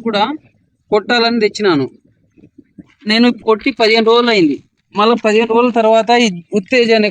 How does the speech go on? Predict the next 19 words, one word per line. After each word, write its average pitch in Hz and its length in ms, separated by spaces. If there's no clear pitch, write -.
కొట్టాలని 208 500
చెప్పేసి 190 360
తీసుకొచ్చాను. 180 500
ఇప్పటికే 202 380
అదే 202 220
కంపెనీ 214 280
వాళ్ళదే 208 300
కొడుతున్నాను. 151 480
ఇది 247 180
డెమో 226 280
ఇచ్చారు, 214 360
ఇది 208 180
నేను 214 200
తెచ్చుకున్నాను. 196 520
మంచిగా 208 320
ఇప్పుడు 190 200
రిజల్ట్ 233 320
అయితే 240 140
నాకైతే 202 280